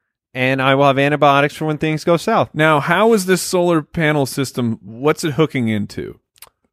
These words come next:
Speaker 1: It is a very simple system, Mike. They're very common. They, there's a couple of panels.
Speaker 2: Uh-huh.
Speaker 1: And then there's just like a, kind of like an A C outlet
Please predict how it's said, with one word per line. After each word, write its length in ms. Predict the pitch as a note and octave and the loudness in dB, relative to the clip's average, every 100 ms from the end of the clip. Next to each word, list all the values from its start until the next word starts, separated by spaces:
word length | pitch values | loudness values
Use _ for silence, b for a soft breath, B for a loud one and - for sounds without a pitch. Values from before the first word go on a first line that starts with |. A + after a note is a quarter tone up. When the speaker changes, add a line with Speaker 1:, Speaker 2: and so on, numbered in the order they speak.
| _ | _
Speaker 1:
It 180 | E3+ E3+ | -2 2
is 200 | D#3+ B2+ | 2 2
a 40 | A#2 | 2
very 220 | D3+ D3+ | 2 2
simple 380 | - D3 A2+ G#2 | 0 -2 -2 -2
system, 400 | C#3+ B2 C3 A#2+ | -2 -2 -2 2
Mike. 240 | A#2+ A2+ | 2 2
They're 100 | A#2+ | 2
very 220 | A#2+ B2+ | 4 2
common. 540 | - - C3+ D3 D3+ C3 | 0 0 0 2 2 2
They, 220 | A#2+ A2 b b | 0 -2 b b
there's 120 | C#3 B2+ | -6 -2
a 40 | |
couple 320 | - D#3+ C#3 | 0 0 2
of 100 | B2 | 0
panels. 640 | - D3 D#3+ A3+ C#4 - - | 0 -2 2 4 2 -4 -4
Speaker 2:
Uh-huh. 460 | C3 B2 C#3+ F3 F#3+ _ _ _ | 0 2 2 0 -2 _ _ _
Speaker 1:
And 200 | - B2+ | -4 -2
then 140 | C#3 C#3+ | 0 0
there's 200 | C#3+ B2+ | -2 -2
just 200 | C#3+ C#3 | -4 -2
like 300 | C#3+ C#3+ C3 | 0 0 2
a, 400 | C#3 C3 B2+ A#2 - | 4 6 6 2 -6
kind 160 | D#3+ D3 | -6 -4
of 60 | |
like 80 | C3 | -4
an 60 | B2+ | -2
A 140 | C#3+ | -4
C 580 | C#3+ C#3+ C#3+ D3 C#3 C#3 | -4 -2 0 2 0 0
outlet 500 | C3 C#3 - C3 A#2 | 0 0 0 -2 -2